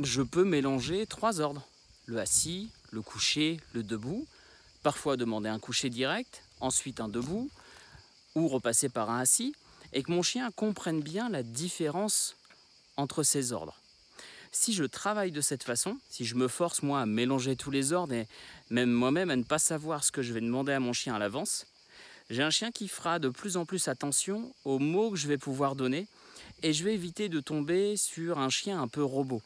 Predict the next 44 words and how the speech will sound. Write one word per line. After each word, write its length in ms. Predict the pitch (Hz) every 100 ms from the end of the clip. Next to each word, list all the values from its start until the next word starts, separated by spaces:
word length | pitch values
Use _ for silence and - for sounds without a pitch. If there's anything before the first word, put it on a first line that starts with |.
| - - -
Je 100 | 127
vois 160 | 143 143
ça, 200 | 175 151
hein, 120 | 131
de 120 | 127
temps 260 | 123 139 135
en 100 | 127
temps, 240 | 165 196 - - - - -
euh, 180 | 95 104
des, 200 | 123 113
des 160 | 131
gens 240 | 135 165 175
qui 380 | - 165 175 160
ont 180 | 127
appris 340 | 123 127 180 170
des 260 | 120 110
exercices 500 | 110 113 113 156 147
à, 160 | 120 104
à 180 | - 117
leur 160 | 113
chien, 260 | - 170 170
ce 120 | -
qui 260 | - 131 120
est, 160 | 113
ce 140 | 117 -
qui 140 | 127
est 60 | 117
très 180 | - 131
bien, 280 | 147 202 - - - -
mais 180 | 120 151
on, 180 | 156 -
on 140 | 143 135
tombe 240 | 151 143
vite 180 | 190 160
dans 140 | 147
une 160 | 143 147
routine. 420 | 147 147 139 98 - - - - -
Par 140 | 120
exemple, 520 | 120 127 170 170 165 -
avec 420 | 127 131 - -
une 440 | 131 123 113 107 107
friandise 520 | - 139 135 123 117
en 80 | 117
main, 320 | 139 185